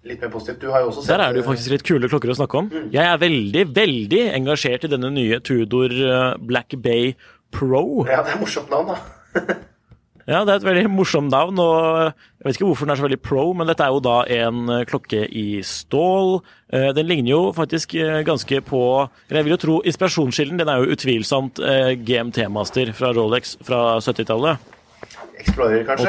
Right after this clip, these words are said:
Speaker 2: Åttitallet.
Speaker 1: Explorer
Speaker 2: Ja,
Speaker 1: to.
Speaker 2: beklager, beklager, beklager,
Speaker 1: <laughs>
Speaker 2: beklager. Det er jo Explorer, ja.
Speaker 1: Den,
Speaker 2: Nei, det var, eh,
Speaker 1: det er jo den McQueen,
Speaker 2: ja.
Speaker 1: eller Fre-, eh, Freccione, eller hva man kaller den, eh,
Speaker 2: Ja, som man kaller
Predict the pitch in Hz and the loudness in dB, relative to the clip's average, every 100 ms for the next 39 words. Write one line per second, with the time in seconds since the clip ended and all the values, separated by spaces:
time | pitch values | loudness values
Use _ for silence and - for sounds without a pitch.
0 | 113 123 143 147 - _ _ _ _ _ | 0 0 -2 -4 -10 _ _ _ _ _
1 | _ - - - 135 131 160 180 170 139 | _ -18 -14 -10 -6 0 0 0 -2 -2
2 | 156 156 135 175 147 131 135 135 131 127 | -4 -2 0 0 0 0 -2 -4 -6 -4
3 | 135 117 - 131 131 117 120 123 131 - | -4 -6 -10 -4 -2 -2 -2 -2 -2 -6
4 | 117 110 117 117 120 143 139 131 123 127 | -6 -4 -6 -6 -6 -4 -4 -6 -6 -6
5 | 127 127 123 123 120 117 175 185 165 180 | -6 -6 -6 -6 -4 2 2 2 -2 -2
6 | - 160 156 156 156 160 160 180 160 156 | -2 -2 0 0 2 2 0 -2 -2 -2
7 | 151 - 165 143 135 147 143 135 135 135 | -6 -4 -2 -2 -4 -6 -4 -4 -4 -6
8 | 135 135 151 151 147 143 143 139 - 123 | -8 -10 -10 -6 -6 -6 -8 -14 -8 -4
9 | 120 - - 131 135 127 | -4 -8 -10 -6 -4 -4